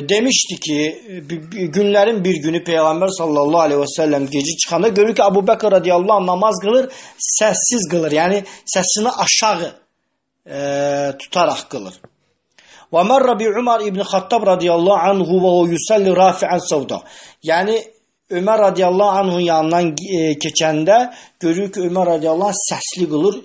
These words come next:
səsini qaldırıb qılır. "Fələmmə iştəmə ində Nəbi sallallahu aleyhi və səlləm qal, ya Əbə Bəkir, marartu bikə və əntə tusalli taxfidu min savtikə."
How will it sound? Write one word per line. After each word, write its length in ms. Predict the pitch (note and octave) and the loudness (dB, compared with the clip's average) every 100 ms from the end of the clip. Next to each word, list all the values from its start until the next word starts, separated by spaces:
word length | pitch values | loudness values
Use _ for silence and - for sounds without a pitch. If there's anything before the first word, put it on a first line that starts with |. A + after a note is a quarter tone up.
| _ | _
səsini 480 | - D3+ - F3 F3+ | -8 -6 -6 -4 -4
qaldırıb 520 | F3+ D3+ C3+ C#3+ E3 D3+ | 0 0 0 0 -2 -2
qılır. 260 | B2 G2 - _ - - - - | -8 -8 -12 _ -20 -20 -20 -2
"Fələmmə 400 | F3+ A#3 B3+ A3+ G#3+ | 0 2 2 0 -2
iştəmə 400 | - - B3+ A3+ G3+ G#3 | -4 -4 -2 0 0 0
ində 180 | G#3 | -2
Nəbi 300 | G3 F#3+ G#3+ G#3 | -2 -2 -4 -6
sallallahu 540 | G3+ F#3 F3+ F#3+ G3 | -4 0 0 4 4
aleyhi 180 | F3 E3+ | 2 0
və 60 | E3+ | 0
səlləm 300 | G3 A3+ G3 | 0 -2 -2
qal, 240 | F#3+ G3 C#3+ - _ _ _ | 0 0 0 -6 _ _ _
ya 120 | E3 G3+ G#3 | -2 0 2
Əbə 160 | F#3+ G3 F3 | 4 2 2
Bəkir, 360 | A3+ A#3 A#3 G#3 | 0 0 0 0
marartu 560 | F3+ F#3 G#3+ G#3+ G3 E3 | 0 2 2 0 -2 -2
bikə 300 | F3+ G#3 A3 | -4 -2 0
və 140 | G#3 F#3 G3 | 2 2 0
əntə 220 | F#3+ F#3 | -2 -4
tusalli 400 | F3+ - G#3 F#3+ | -6 0 2 2
taxfidu 460 | F#3+ G#3 - G3+ G3 | 0 -2 -2 -4 -2
min 140 | F3+ | -2
savtikə." 540 | E3 - D#3+ - C3+ | -4 -6 -6 -6 -10